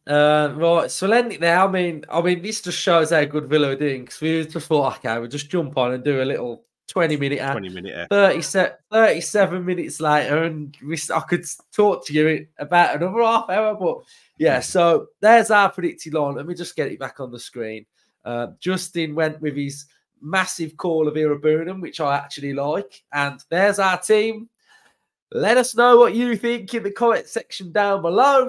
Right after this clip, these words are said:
Speaker 1: Do you agree? Do you disagree? Why do you disagree? Why do you agree? Uh, so, yeah, make sure you're hitting a like on this video as well. Um, and just cheers for all of your support, like always. And we'll be back now with the fan cams. So if you do wanna come on, just come on and just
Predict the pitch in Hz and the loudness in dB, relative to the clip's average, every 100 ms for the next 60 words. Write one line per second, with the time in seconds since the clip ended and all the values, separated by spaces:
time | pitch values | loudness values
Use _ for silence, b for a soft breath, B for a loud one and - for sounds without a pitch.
0 | - 185 175 151 151 220 233 226 226 170 | 0 -4 -2 -4 -2 0 2 0 -2 -4
1 | 147 131 202 - 180 190 190 190 - 139 | -4 -6 -12 -12 -10 -4 -2 -4 -6 -4
2 | 135 - 120 110 147 147 151 190 202 202 | -4 -4 -12 -10 -10 -12 -8 -4 -4 -6
3 | - 123 151 160 185 202 226 196 123 _ | -8 -4 -4 -4 -6 -4 -2 -4 -4 _
4 | b b - 160 160 - - 165 160 160 | b b 0 4 4 2 0 2 4 0
5 | - 190 - - 208 180 165 185 170 165 | 0 -2 0 -2 -2 -2 -6 -6 -2 0
6 | 170 165 165 - 156 156 156 156 151 147 | 0 -2 -6 -12 -10 -10 -6 -2 0 0
7 | 131 - 180 185 180 - B B 151 143 | 0 -2 0 2 0 -8 B B 2 2
8 | 147 147 147 131 139 - 160 139 135 127 | 0 -2 -6 -6 -12 -8 -4 -4 -4 -8
9 | 120 120 - - - 139 117 131 131 175 | -8 -10 -14 -14 -8 -6 -6 -6 -8 -4
10 | 170 165 165 160 - B B B 160 165 | -2 0 -2 -4 -12 B B B -2 -2
11 | 156 175 196 180 - 170 175 175 156 175 | -2 2 2 2 -4 -2 0 0 -2 -6
12 | 165 156 190 185 180 190 185 175 185 - | -6 -2 -2 -2 -4 -2 -2 -6 -12 -6
13 | 160 147 143 131 196 196 185 - 190 185 | -4 -4 -6 -2 0 0 -2 -4 0 2
14 | 185 170 156 - 180 190 175 156 143 143 | 0 -4 -16 -8 0 2 2 -2 -6 -12
15 | 143 - | -14 -16